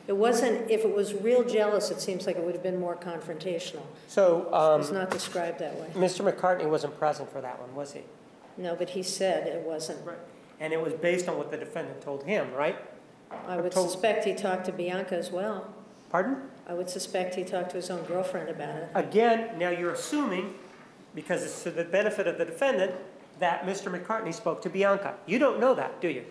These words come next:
Speaker 1: I know that Mister McCartney said that it wasn't, uh, advers-,
Speaker 2: Right.
Speaker 1: an adversarial situation.
Speaker 2: Right. And the, the issue with that is he wasn't present, correct?
Speaker 1: No, he wasn't.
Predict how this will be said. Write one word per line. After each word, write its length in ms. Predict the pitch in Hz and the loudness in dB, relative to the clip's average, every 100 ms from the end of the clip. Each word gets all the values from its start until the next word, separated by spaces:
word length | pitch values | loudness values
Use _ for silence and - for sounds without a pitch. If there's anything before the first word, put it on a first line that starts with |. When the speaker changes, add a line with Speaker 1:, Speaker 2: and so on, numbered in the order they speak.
| - - - | -18 -20 -10
Speaker 1:
I 120 | 190 | -6
know 200 | 190 190 | -2 0
that 200 | 190 175 | 0 -2
Mister 520 | 190 - 202 185 - - - 185 | -4 -4 -4 -4 -8 -14 -12 -8
McCartney 560 | 180 - 208 202 190 | -6 -2 -2 -2 -4
said 300 | - 190 180 | -2 -2 -2
that 100 | 180 | -2
it 160 | 160 175 | -4 -2
wasn't, 560 | 180 175 180 165 - - - - - | 0 0 -2 -6 -10 -16 -20 -20 -16
uh, 40 | 185 165 160 | -12 -10 -8
advers-, 400 | 180 175 170 175 | -6 -6 -6 -2
Speaker 2:
Right. 180 | 175 151 196 | 0 0 -2
Speaker 1:
an 100 | 202 | -2
adversarial 640 | 196 185 180 196 180 170 | -2 -2 -4 -2 0 -2
situation. 640 | - 165 - 160 139 - | -4 -8 -6 -8 -6 -2
Speaker 2:
Right. 140 | 160 - - - - | -2 -4 -12 -20 -6
And 280 | 175 156 156 - - - - | -2 -2 -4 -10 -16 -20 -8
the, 340 | 180 170 165 165 | -4 -2 -4 -8
the 280 | 160 156 160 | -10 -10 -6
issue 280 | 247 240 247 | -4 -4 -4
with 160 | 185 196 | -2 0
that 200 | 220 170 | 2 2
is 140 | 160 | -2
he 140 | - | -6
wasn't 420 | 208 190 165 139 - | 0 0 0 -4 0
present, 320 | 202 151 139 - - | 0 0 -4 -10 -8
correct? 440 | 147 170 - - - - - - - - - - - - - | -4 -2 -4 -10 -16 -20 -20 -20 -20 -20 -20 -20 -20 -16 -4
Speaker 1:
No, 160 | 202 | -2
he 140 | 165 185 | 0 0
wasn't. 360 | 165 156 - | -2 -4 -6